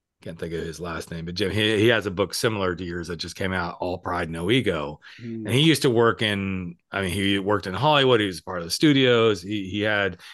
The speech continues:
Speaker 1: he was, I think he ran the Disney stores at one point in time as well. So he's, he's had, like you, lots of high level corporate positions. And I remember him saying, "If I hid who I was,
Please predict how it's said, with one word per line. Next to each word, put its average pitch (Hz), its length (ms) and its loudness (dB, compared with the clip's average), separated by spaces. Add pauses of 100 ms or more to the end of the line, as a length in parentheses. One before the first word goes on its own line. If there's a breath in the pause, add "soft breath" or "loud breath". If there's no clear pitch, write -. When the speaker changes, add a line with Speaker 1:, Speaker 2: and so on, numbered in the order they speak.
(120)
Speaker 1:
he 120 80 0
was, 110 240 2 (100)
I 117 60 -4
think 214 180 0
he 170 80 2
ran 104 340 2
the 92 100 -4
Disney 107 320 -2
stores 87 340 -8
at 87 60 -10
one 87 220 -6
point 87 180 -8
in 85 40 -10
time 87 220 -8
as 92 60 -2
well. 135 120 4
So 156 120 4
he's, 170 180 4
he's 156 220 2
had, 160 220 4 (200)
like 123 240 0
you, 123 300 2
lots 120 200 0
of 120 60 -2
high 120 160 2
level 113 340 2
corporate 92 340 -10
positions. 117 580 -6 (1160 soft breath)
And 131 100 2
I 127 40 4
remember 170 360 4
him 175 240 4
saying, 107 680 0 (840)
"If 151 200 2
I 180 360 2
hid 170 400 -2
who 151 240 0
I 110 180 4
was, 101 760 -6